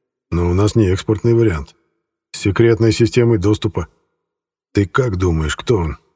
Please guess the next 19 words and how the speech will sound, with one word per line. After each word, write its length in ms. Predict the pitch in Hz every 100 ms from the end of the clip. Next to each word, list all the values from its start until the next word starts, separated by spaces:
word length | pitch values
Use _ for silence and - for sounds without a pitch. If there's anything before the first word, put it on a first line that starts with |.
| _ _ _ _ _ _
Вдруг 240 | 101 101 98
без 120 | 101
всякого 340 | - 110 110
перехода 460 | 98 110 104 117 104
спросил 400 | 87 98 - 101
Виконт. 400 | 101 95 87 - _ _ _ _ _ _ _ -
Глеб 300 | 95 120 -
поднял 340 | 101 92 92
голову, 320 | 98 117 110
внимательно 400 | 101 107 113 107
посмотрел 480 | 104 104 107 104 117
на 60 | 110
Виконта, 480 | 104 127 123 104 87 _ _ -
опустил 460 | 92 131 - 139
пенсне 460 | 110 104 92 117 120
на 160 | 113
нос. 240 | 101 98 - _ _ _ _ _ _ _
Помедлив, 520 | - 104 113 117 110
ответил: 480 | 110 101 95 87 82